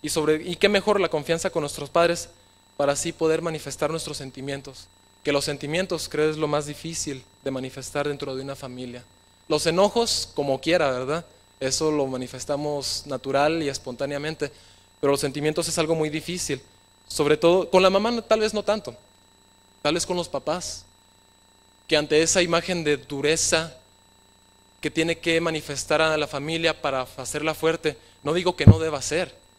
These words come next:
debe de ser. El padre, y lo consideramos como la maquinita que mantiene viva la fortaleza del hogar, pero esa fortaleza también debe ser tocada por los sentimientos,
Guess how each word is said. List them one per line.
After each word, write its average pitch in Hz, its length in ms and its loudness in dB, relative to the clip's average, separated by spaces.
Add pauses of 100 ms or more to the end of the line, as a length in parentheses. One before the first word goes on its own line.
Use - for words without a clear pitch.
(180)
debe 190 220 0
de 139 120 0
ser. 170 360 -4 (220)
El 131 140 -8
padre, 147 640 2 (600)
y 131 160 -2
lo 135 200 -4
consideramos 139 500 -2
como 147 200 -4
la 131 140 -2
maquinita 131 540 -6
que 127 320 -4 (480)
mantiene 143 640 2 (200)
viva 165 260 2
la 156 100 0
fortaleza 143 580 -2
del 139 160 -2
hogar, 143 400 -2 (880)
pero 156 240 8
esa 160 180 2
fortaleza 165 600 0
también 151 320 -2
debe 160 200 2
ser 156 200 -6
tocada 151 380 -4
por 143 140 -8
los 131 140 -8
sentimientos, 131 800 -8